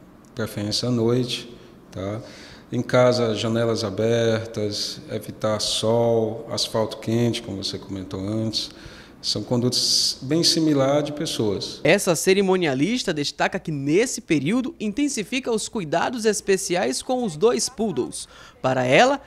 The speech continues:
Speaker 2: banho e tosa são cada vez mais frequentes nessa época do ano.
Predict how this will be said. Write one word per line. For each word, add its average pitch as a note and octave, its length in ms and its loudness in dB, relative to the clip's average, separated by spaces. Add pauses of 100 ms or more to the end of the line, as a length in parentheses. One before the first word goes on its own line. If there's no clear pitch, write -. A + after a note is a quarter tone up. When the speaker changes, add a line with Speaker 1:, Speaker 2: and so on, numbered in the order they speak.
(140)
Speaker 2:
banho A#3+ 460 2
e F3+ 80 -2
tosa A#3 480 4
são G#3 180 0
cada F3+ 220 0
vez F3+ 260 0
mais F#3+ 420 2
frequentes B3+ 760 0
nessa F#3 320 0
época A3 420 0
do E3+ 140 2
ano. A#2 200 0